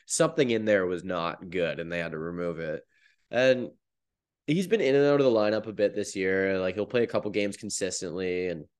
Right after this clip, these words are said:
Mark Stone's a hell of a hockey player. Like, when you think hockey player, that's, that's the,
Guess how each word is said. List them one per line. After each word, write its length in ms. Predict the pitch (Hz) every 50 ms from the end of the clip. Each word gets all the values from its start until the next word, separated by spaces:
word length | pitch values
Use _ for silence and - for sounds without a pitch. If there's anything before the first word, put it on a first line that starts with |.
| _ _ _ _ _ _ _ _ _ _ _ _ -
Mark 220 | - 170 196 180
Stone's 340 | - - - 135 123 113 98
a 40 | -
hell 300 | - - - 95 92 90
of 60 | 87
a 100 | 85 87
hockey 320 | 90 85 76 76 76 80
player. 380 | 71 - - - 58 - - - _ _ _ _ -
Like, 160 | - 101 104
when 120 | 123 131 143
you 80 | 147 139
think 180 | - 143 123
hockey 300 | 117 110 104 104 104 107
player, 340 | 98 - 107 95 90 87 87
that's, 440 | 87 90 90 85 - - - - - _ _ _ _ _ -
that's 220 | - 107 104 -
the, 220 | - - 104 95